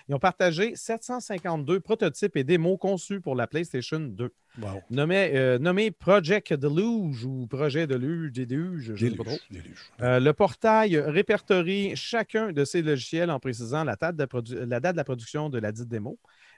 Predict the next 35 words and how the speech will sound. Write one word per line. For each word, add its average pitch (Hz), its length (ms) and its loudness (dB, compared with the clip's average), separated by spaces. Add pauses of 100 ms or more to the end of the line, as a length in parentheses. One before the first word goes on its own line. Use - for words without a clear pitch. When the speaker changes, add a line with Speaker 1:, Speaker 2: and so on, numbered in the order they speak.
Speaker 1:
la 120 160 2
date 170 160 2
de 135 80 2
la 120 240 4
sortie 175 320 -2
du 165 100 -4
jeu 139 200 2
auquel 160 500 4
elle 151 120 2
est 175 120 0
associée, 156 480 -2 (340)
des 180 100 0
captures 175 360 0
d'écran, 143 340 0
des 135 140 0
détails 160 320 2
techniques, 170 400 -2
mais 135 100 -2
surtout 240 420 0
un 143 120 6
lien 170 140 0
permettant 147 380 0
de 214 60 -2
la 151 80 0
télécharger 147 560 0
pour 165 160 -2
en 123 80 0
faire 175 200 0
l'émulation 135 640 -2
ou 143 100 -4
la 127 120 2
graver 135 260 0
sur 156 200 -4
un 131 100 0
disque. 107 380 -8